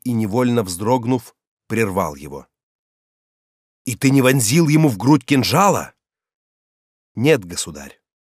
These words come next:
Мы благородно вверились друг другу». «Однако же ты знал, что он мой смертельный враг», сказал герцог.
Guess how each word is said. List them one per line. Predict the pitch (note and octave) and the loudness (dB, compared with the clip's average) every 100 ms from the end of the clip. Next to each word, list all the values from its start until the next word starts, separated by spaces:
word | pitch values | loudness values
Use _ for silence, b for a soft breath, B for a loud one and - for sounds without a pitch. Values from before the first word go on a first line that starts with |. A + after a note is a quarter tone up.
| _ _ _ _ _ - | _ _ _ _ _ -2
Мы | A2 C#3+ | 2 2
благородно | A#2 A#2 A2 A#2 B2+ A#2+ A#2+ | 2 0 2 2 2 2 0
вверились | F2+ F2 G#2+ G2+ G2+ F2+ | -2 -6 -6 -4 -4 -6
друг | F2 F#2+ F2 | -8 -10 -8
другу». | F#2 F2 C#2+ - _ _ _ _ _ _ _ _ _ _ | -8 -8 -10 -20 _ _ _ _ _ _ _ _ _ _
«Однако | - A#2 A#2+ A#2+ A#2+ | -4 -2 0 0 0
же | A2+ | 0
ты | D3 | 0
знал, | A#2 D#3+ D3 G2+ | 2 4 4 2
что | - C3+ - | -2 -4 2
он | D3 | 4
мой | C#3 C#3+ | 4 4
смертельный | C#3 B2+ C3 - C3 C3 C#3+ | 2 2 0 2 2 4 4
враг», | C3 E3 G#2+ - - _ _ _ _ _ | 4 4 2 -4 -20 _ _ _ _ _
сказал | - - G2 F#2 | -18 -8 -6 -4
герцог. | F2+ F#2 - - - | -6 -8 -8 -14 -16